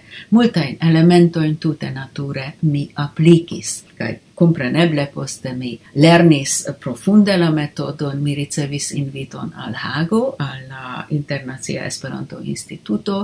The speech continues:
kie mi dum jaroj volontumis, multe laboris, prilaboris la restaĵojn de la materialoj,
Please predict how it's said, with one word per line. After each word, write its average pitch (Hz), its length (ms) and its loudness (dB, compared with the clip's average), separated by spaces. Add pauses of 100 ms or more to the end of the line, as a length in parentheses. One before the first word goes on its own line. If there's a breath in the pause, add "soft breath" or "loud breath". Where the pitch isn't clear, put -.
(100)
kie 151 360 0
mi 147 200 -2
dum 151 240 0
jaroj 165 580 6
volontumis, 139 920 -10
multe 156 440 2
laboris, 139 640 -10
prilaboris 143 840 -4
la 139 140 -8
restaĵojn 147 760 0
de 147 120 -6
la 139 140 -6
materialoj, 143 760 -6